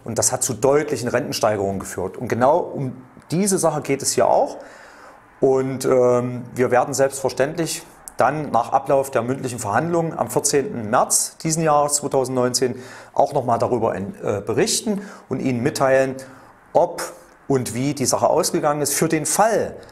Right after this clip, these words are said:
dass Sie keine Beitrittsurkunde brauchen, wenn das das B S G so entscheiden sollte, ähm, gehen wir davon aus, dass mehrere zehntausend Menschen, Versicherte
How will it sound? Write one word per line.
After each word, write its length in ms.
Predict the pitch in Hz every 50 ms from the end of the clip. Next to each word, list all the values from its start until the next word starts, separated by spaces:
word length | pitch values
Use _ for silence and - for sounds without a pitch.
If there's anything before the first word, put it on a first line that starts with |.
| - - - -
dass 240 | - 131 131 - -
Sie 260 | 131 113 98 85 - - - -
keine 380 | - - 170 180 233 240 220 -
Beitrittsurkunde 1040 | - - 131 147 151 - - 147 - - - 165 151 147 - - 139 131 123 117
brauchen, 460 | - - 110 110 117 117 - 85 - - - - - -
wenn 160 | 107 123 165
das 180 | 160 160 147 -
das 340 | - 135 131 - - - -
B 180 | - 135 131
S 140 | 131 127 -
G 140 | - 147 131
so 160 | 120 156 147
entscheiden 400 | - 127 - - 135 143 147 143
sollte, 420 | 117 113 113 117 131 - 147 139 - - - - - - - - - - _ -
ähm, 500 | 127 127 123 127 123 123 127 123 120 110
gehen 220 | 127 135 143 151
wir 80 | 143 127
davon 340 | 123 123 - - - 139 117
aus, 220 | 117 131 135 -
dass 200 | - 117 107 117
mehrere 440 | 123 131 151 175 - 104 95 143 -
zehntausend 1000 | - - - 170 170 170 160 - 139 139 143 147 139 143 143 131 - - -
Menschen, 600 | 117 120 127 165 185 185 - - 127 135 175 190 - - - - - - _
Versicherte 720 | - - - 143 - - 160 160 175 165 160 - 156 147